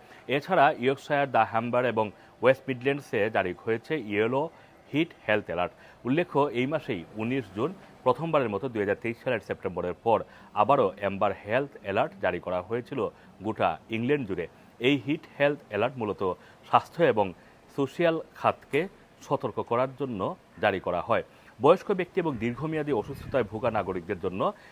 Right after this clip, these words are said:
এই গরম প্রাণঘাতী হতে পারে। এমনকি এই গরমে প্রায় ছয়শো মানুষ মারা যাওয়ার সম্ভাবনা রয়েছে বলে এর আগে ইউকে হেলথ সিকিউরিটি এজেন্সির পক্ষ থেকে জানানো হয়েছিল। তবে,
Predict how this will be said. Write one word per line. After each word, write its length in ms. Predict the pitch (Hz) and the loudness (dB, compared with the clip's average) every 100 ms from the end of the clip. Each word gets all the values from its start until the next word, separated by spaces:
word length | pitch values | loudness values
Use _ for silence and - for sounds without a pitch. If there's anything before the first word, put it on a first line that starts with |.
| - | -6
এই 180 | 113 151 | -2 0
গরম 260 | 147 127 92 | 2 2 0
প্রাণঘাতী 520 | - 110 131 127 - | -2 -4 -4 -8 -10
হতে 220 | 101 98 101 | -8 -6 0
পারে। 260 | 98 95 - - - | 2 2 -4 -14 -4
এমনকি 540 | 104 147 170 117 92 - - | -2 -2 -4 -4 -4 -4 -2
এই 160 | 139 | -2
গরমে 420 | 156 131 101 95 | 0 -2 0 -2
প্রায় 280 | 85 - 113 - | -4 -2 -2 -4
ছয়শো 340 | - 123 - | -6 -6 -4
মানুষ 260 | 147 101 95 - - - | -4 -4 -4 -8 -20 -6
মারা 220 | 101 107 | 0 0
যাওয়ার 360 | 101 110 131 127 - - - | 2 4 4 2 -4 -20 -6
সম্ভাবনা 440 | 117 110 127 123 | -4 -2 -2 0
রয়েছে 320 | 90 117 131 139 | 2 0 0 -4
বলে 280 | 110 92 95 | -2 -4 -2
এর 160 | 101 | 0
আগে 300 | 95 87 131 190 - - | 0 -2 -4 -6 -14 -8
ইউকে 260 | 110 110 135 | -6 -2 -2
হেলথ 120 | 123 113 - | -2 -4 -8
সিকিউরিটি 340 | 113 117 120 | -6 -4 -4
এজেন্সির 340 | 101 120 127 104 | -4 -6 -8 -8
পক্ষ 220 | 92 - | -8 -8
থেকে 280 | 104 101 202 - - _ - | -8 -6 -8 -10 -20 _ -4
জানানো 240 | 110 101 87 | 0 2 0
হয়েছিল। 380 | 95 90 87 80 - - _ - | -6 -6 -6 -10 -12 -20 _ -2
তবে, 300 | 113 110 | 2 4